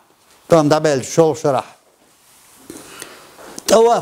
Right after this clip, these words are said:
في ست سير بو كدو هو أردوق. ديش ناغنا، حاجة بانش ناغنا. تنقو باقش دوش دو حل حاجة إن شو هي دول. تديق اللي عبوت أوه قو باقش تدولش تنوخش دو تو سدل. تار إتس معري توان.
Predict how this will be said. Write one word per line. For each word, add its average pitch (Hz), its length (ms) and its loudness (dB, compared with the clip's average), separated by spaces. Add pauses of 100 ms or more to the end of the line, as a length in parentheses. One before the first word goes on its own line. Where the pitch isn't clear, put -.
(120)
في 190 180 2
ست 208 360 -2
سير 196 220 0
بو 147 280 0
كدو 160 220 -2
هو 143 200 -2
أردوق. 175 360 -6 (480)
ديش 143 280 2
ناغنا، 131 480 -2 (300)
حاجة 135 300 -2
بانش 117 400 -2
ناغنا. 113 440 -4 (1400)
تنقو 170 320 4
باقش 190 340 -4
دوش 156 180 0
دو 180 160 0
حل - 380 -4
حاجة 175 280 -4
إن 147 160 -6
شو 190 140 -6
هي 185 180 0
دول. 156 300 -2 (760)
تديق 185 460 0
اللي 151 140 -2
عبوت 135 280 -2
أوه 185 200 0
قو 156 260 0
باقش 139 300 -2
تدولش 143 400 -4
تنوخش 147 420 -4
دو 143 200 0
تو 185 220 0
سدل. 139 440 -2 (580)
تار 180 300 2
إتس - 180 -4
معري 160 340 0
توان. 110 340 -6